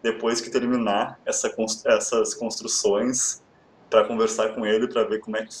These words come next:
foi isso tudo no final, porque uma coisa é a gente conversar aqui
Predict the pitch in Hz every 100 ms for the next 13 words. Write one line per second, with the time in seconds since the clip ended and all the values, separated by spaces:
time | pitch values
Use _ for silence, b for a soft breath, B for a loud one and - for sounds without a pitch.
0 | - 110 123 - - 117 117 117 - 113
1 | 95 123 147 - _ - 110 110 110 113
2 | 120 135 131 131 127 143 127 127 - 117
3 | 117 - 117 143